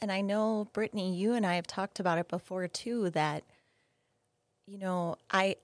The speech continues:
I have friends who are now kind of in their,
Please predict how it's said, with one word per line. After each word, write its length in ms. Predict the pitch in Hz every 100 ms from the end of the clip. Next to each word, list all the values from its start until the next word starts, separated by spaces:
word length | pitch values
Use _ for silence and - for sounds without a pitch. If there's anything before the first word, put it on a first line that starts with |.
| -
I 200 | 202 254
have 220 | 208 220
friends 720 | - 170 160 160 175 - - -
who 160 | - 190
are 480 | 175 165 170 170 170 _
now 400 | 190 190 208 214 214
kind 280 | - 202 196
of 240 | 180 180 -
in 340 | 220 220 226
their, 540 | 202 190 185 185 190